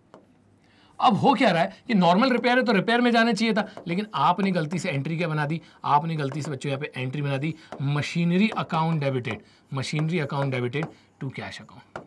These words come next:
तो आप देखेंगे कि यहाँ से ये टैली तो हो जाएगा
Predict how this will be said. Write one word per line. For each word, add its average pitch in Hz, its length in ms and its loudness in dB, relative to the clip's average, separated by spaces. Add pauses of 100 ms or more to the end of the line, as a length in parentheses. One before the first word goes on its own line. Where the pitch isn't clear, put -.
(680)
तो - 320 -8
आप 160 80 2
देखेंगे 160 400 -2 (220)
कि 170 60 -10
यहाँ 151 220 -2
से 180 120 -6
ये 175 100 -2
टैली 156 360 0
तो 214 120 2
हो 170 180 4
जाएगा 113 340 0